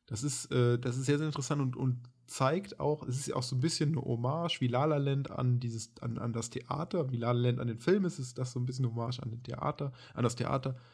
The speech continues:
Und man, da hat man so diese Diversität an vielen Departments und Berufen und, und Leuten und Künstlern, äh, und eben auch einfach Räumen, d-,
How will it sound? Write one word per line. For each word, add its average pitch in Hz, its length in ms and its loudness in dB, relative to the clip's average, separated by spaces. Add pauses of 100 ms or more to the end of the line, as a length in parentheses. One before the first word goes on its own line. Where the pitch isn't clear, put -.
(460)
Und 120 420 4 (380)
man, 117 320 -2 (120)
da 117 100 -2
hat 135 140 0
man 135 120 6
so 120 80 2
diese 117 240 -4
Diversität 127 1080 2
an 117 200 -2
vielen 127 360 4
Departments 120 960 0
und 113 360 -4 (480)
Berufen 139 500 4
und, 120 320 0
und 120 300 0
Leuten 131 560 4
und 117 140 -4
Künstlern, 131 800 0 (480)
äh, 127 100 0
und 123 160 2
eben 131 160 2
auch 131 200 2
einfach 127 320 -2
Räumen, 151 720 4 (1300)
d-, 131 140 -16